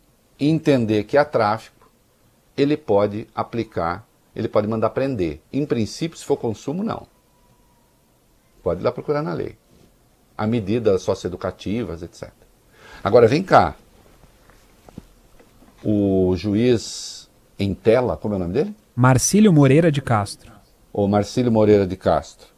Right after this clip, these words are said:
Speaker 1: você tem alguma dúvida de que cento e trinta e três quilos de maconha seja tráfico?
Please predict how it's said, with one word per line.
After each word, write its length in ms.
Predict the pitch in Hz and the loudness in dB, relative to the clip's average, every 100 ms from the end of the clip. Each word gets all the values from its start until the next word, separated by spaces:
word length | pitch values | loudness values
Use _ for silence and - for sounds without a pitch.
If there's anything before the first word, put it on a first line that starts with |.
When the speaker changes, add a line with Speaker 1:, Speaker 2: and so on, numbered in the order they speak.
| _ | _
Speaker 1:
você 240 | - - 107 | -20 -6 -4
tem 120 | 135 | 0
alguma 300 | 123 143 139 | 0 0 -2
dúvida 640 | 87 85 131 147 92 85 | -2 -2 -4 -4 -6 -6
de 140 | 85 95 | -6 -8
que 120 | 104 | -8
cento 520 | - - 123 131 131 | -10 -8 -6 -6 -4
e 60 | 104 | -6
trinta 300 | 113 110 107 | -4 -4 -4
e 80 | 95 | -4
três 460 | 98 95 - - - | -6 -6 -8 -18 -10
quilos 400 | 104 123 104 85 | -6 -4 -4 -6
de 100 | 95 | -6
maconha 560 | 92 85 - 101 98 | -8 -8 -8 -6 -6
seja 300 | 85 95 82 | -6 -6 -6
tráfico? 420 | - 92 143 - | -6 -6 -6 -12